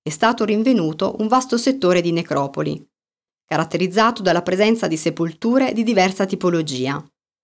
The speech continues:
prevalentemente di età tardoclassica ed ellenistica, quarto, secondo secolo avanti Cristo.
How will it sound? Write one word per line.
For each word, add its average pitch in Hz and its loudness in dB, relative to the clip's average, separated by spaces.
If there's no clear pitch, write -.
prevalentemente 208 2
di 196 0
età 185 0
tardoclassica 190 -2
ed 214 2
ellenistica, 151 -2
quarto, 175 0
secondo 247 2
secolo 165 0
avanti 156 0
Cristo. 143 -8